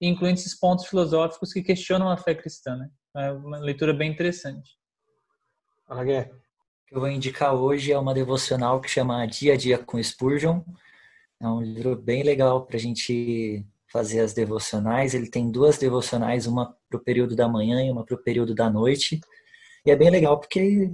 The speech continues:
Speaker 3: Spurgeon é Spurgeon, né? É considerado aí o príncipe dos pregadores no século dezenove. E é legal porque essa devocional ela aborda temas como eleição, santificação, intimidade com Cristo, vida de oração,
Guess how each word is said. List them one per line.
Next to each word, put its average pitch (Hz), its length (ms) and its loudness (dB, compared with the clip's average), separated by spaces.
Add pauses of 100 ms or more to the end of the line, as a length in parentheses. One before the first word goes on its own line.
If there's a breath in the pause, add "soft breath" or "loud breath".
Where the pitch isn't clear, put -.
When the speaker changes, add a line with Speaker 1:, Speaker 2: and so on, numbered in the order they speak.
Speaker 3:
Spurgeon 160 800 0
é 175 180 4
Spurgeon, 151 680 2
né? 143 280 2 (680 soft breath)
É 113 480 0
considerado 117 560 0
aí 120 160 4
o 120 60 -2
príncipe 123 420 -4
dos 117 160 -6
pregadores 123 800 4
no 120 80 -10
século 117 340 -6
dezenove. 127 600 0
E 139 80 6
é 139 40 8
legal 143 320 6
porque - 200 2
essa 151 200 4
devocional 139 600 2
ela 156 120 4
aborda 147 420 6
temas 147 380 6
como 135 720 0 (340)
eleição, 135 680 4
santificação, 131 880 -2
intimidade 120 540 -2
com 120 140 -8
Cristo, 123 600 -6
vida 127 220 4
de 127 80 2
oração, 123 680 2